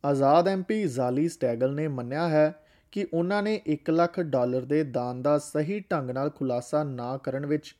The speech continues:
ਗਲਤੀ ਕੀਤੀ ਹੈ, ਪਰ ਉਹਨਾਂ ਨੇ ਇਸ ਵਿੱਤੀ ਯੋਗਦਾਨ ਨੂੰ ਲੁਕਾਉਣ ਦੀ ਕੋਸ਼ਿਸ਼ ਕਰਨ ਤੋਂ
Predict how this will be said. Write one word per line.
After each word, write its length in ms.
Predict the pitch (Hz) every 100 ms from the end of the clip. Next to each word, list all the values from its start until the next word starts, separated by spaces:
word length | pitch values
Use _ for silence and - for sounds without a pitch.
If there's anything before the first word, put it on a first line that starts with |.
| _ -
ਗਲਤੀ 260 | 190 175 -
ਕੀਤੀ 420 | - 123 160 165
ਹੈ, 160 | 135 - _ _ _ _ _ _
ਪਰ 140 | 139 -
ਉਹਨਾਂ 240 | 139 127
ਨੇ 120 | 131 131
ਇਸ 260 | 139 131 143
ਵਿੱਤੀ 480 | 131 131 - 151
ਯੋਗਦਾਨ 480 | 147 131 123 123 139
ਨੂੰ 160 | 151 160
ਲੁਕਾਉਣ 440 | 131 117 131 135 165
ਦੀ 140 | 190
ਕੋਸ਼ਿਸ਼ 460 | 185 135 135 165 -
ਕਰਨ 280 | 135 156 185
ਤੋਂ 320 | 160 143